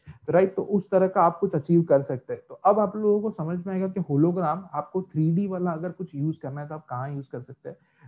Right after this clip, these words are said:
Screen based आप कहाँ यूज़ कर सकते हो। स्क्रीन based आप वहीं यूज़ कर सकते हैं जहाँ पे कोई जाके छेड़खानी नहीं करे। अगर कोई किसी ने आके हाथ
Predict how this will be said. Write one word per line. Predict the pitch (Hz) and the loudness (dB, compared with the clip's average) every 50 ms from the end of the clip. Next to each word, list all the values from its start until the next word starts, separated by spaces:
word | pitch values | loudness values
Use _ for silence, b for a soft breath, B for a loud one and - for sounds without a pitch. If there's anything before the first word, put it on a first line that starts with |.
| b b | b b
Screen | _ - 180 202 214 233 240 233 214 180 | _ 0 2 2 2 2 2 2 2 2
based | 160 151 147 139 165 | 2 2 2 2 0
आप | 151 - - | -2 0 2
कहाँ | 160 151 160 160 | 2 4 4 4
यूज़ | 147 131 127 - | 4 2 0 -4
कर | 120 120 | -8 -12
सकते | - - 135 | -12 -14 -18
हो। | 151 | -20
स्क्रीन | - _ 190 180 202 226 220 220 | -8 _ 0 2 2 2 2 4
based | 226 214 214 233 | 2 2 2 0
आप | 220 | -2
वहीं | 190 160 156 160 202 247 247 | 0 2 4 6 6 6 4
यूज़ | 226 214 190 - | 4 2 2 2
कर | - 190 170 | 2 2 2
सकते | 165 - - _ - 196 | 2 -2 -6 _ 2 2
हैं | 180 143 | 2 2
जहाँ | 156 151 139 151 180 | 0 -4 -4 -4 -6
पे | 185 - 190 | -6 -6 -6
कोई | 180 185 185 180 | -6 -4 -4 -2
जाके | 151 151 139 143 - - 180 | 0 0 0 0 0 -4 -6
छेड़खानी | 175 - - 139 139 139 - 160 160 170 165 | -6 -6 -4 -4 -4 -4 -4 -2 -2 -2 -2
नहीं | 151 151 151 143 | -2 -4 -8 -8
करे। | 139 123 120 | -6 -4 -2
अगर | 123 131 139 151 | -2 -2 -2 -4
कोई | 165 170 170 170 | -4 -4 -2 -4
किसी | 160 - 165 165 | -4 -4 -6 -6
ने | 165 | -6
आके | 151 - - | -6 -4 -6
हाथ | 151 131 135 131 | -2 0 0 0